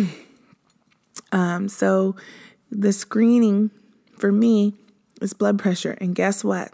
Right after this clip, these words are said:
I did get screened for high blood pressure. And guess what? I have it.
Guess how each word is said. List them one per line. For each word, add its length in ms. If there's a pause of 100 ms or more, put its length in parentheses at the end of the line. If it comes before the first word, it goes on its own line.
(100)
I 120
did 240
get 180
screened 380
for 140
high 160
blood 240
pressure. 440
And 120
guess 240
what? 300
I 80
have 280
it. 380